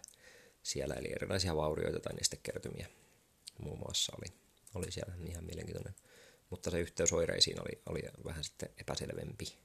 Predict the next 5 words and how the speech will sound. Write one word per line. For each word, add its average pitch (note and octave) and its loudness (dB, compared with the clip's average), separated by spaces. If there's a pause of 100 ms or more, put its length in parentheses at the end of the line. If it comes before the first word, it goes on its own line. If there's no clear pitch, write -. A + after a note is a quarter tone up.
(320)
ja - -6
vamma-, - -4
loukkaantumisiin E2+ 0
myös. - -2 (2750)
Hmm. F#2 -6